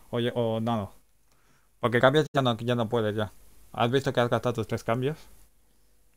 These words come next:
¿Quieres cambiar de formación o sigues igual? Ya, si es que se la gasta el C P U.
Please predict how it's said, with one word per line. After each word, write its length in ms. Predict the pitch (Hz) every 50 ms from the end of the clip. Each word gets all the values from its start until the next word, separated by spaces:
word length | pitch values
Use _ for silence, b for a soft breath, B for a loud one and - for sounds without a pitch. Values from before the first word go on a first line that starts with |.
| _
¿Quieres 180 | - 135 143 -
cambiar 200 | - 147 143 131
de 60 | 120
formación 460 | 113 123 120 117 117 104 143 151 156
o 40 | 143
sigues 260 | - 135 123 120 -
igual? 240 | 120 107 107 98 90 - - - - - - - - - - - - _ _ _ _ _ _ _ _ _ _ _ _ _ _ _ _ _ _ _ _ _ _ _ _ _ _ _ _ _ _ _ _ _ _ _ _ _ _ _ _ _ _ _ _ _ _ _ _
Ya, 360 | - 123 117 120 127 131 139
si 120 | 131 - 127
es 60 | 123
que 160 | - 143 135
se 140 | 127 - 127
la 60 | 123
gasta 180 | 127 127 127 120
el 40 | -
C 100 | 120 107
P 80 | 117
U. 100 | 117 -